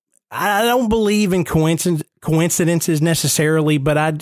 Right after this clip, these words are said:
I just, I just don't know. Even though this report came out only two years before this incident,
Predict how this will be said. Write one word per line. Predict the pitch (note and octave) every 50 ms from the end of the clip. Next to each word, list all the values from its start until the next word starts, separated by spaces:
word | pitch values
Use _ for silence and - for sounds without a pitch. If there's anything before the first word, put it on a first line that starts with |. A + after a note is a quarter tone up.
| -
I | - E3+
just, | E3+ D#3+ F#3 A#3+ B3 - - - - -
I | E3+ F3+
just | F3+ A#3+ B3 - - -
don't | F3+ E3 D3+ A2+
know. | C3+ D3 C3+ C3+ C#3
Even | F3 A3 G3+ G#3+ G3+
though | F#3 F3+ F3
this | D#3 D#3+ D3 - D#3
report | C3+ - - D3 D3 - -
came | - E3 D#3 D3
out | D3 D3 D3+
only | D3+ D3 D3 D3 C#3
two | C3 - - G#3+ G#3+
years | G3+ E3+ E3 D#3+ D#3 D#3 D#3 D3 C3 - _ _ _ _ _ _ _ _ _ _
before | - D#3+ D3+ - - D#3+ E3 D#3
this | D3 D3 C3 -
incident, | D#3+ D3+ C#3 - D3+ C#3+ C#3+ -